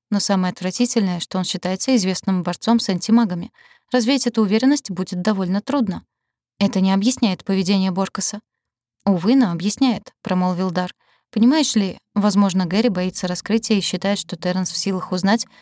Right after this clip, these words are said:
кто он на самом деле, и потому так умело маскируется».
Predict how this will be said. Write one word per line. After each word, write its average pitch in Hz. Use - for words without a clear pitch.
кто -
он 196
на 196
самом 214
деле, 220
и -
потому 247
так -
умело 208
маскируется». 196